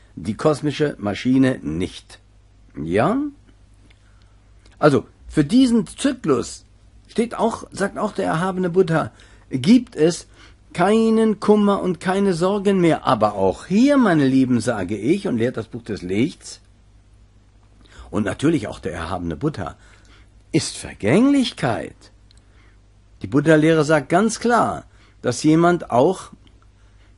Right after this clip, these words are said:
fallen kann aus diesen Ebenen. Das ist möglich, ist möglich, ja. Wir lesen weiter. Myriaden von Geistern haben hier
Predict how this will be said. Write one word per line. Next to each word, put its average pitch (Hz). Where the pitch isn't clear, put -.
fallen 170
kann 160
aus 135
diesen 170
Ebenen. 143
Das -
ist 87
möglich, -
ist -
möglich, 131
ja. -
Wir 123
lesen 202
weiter. 170
Myriaden 175
von 165
Geistern 139
haben 131
hier 190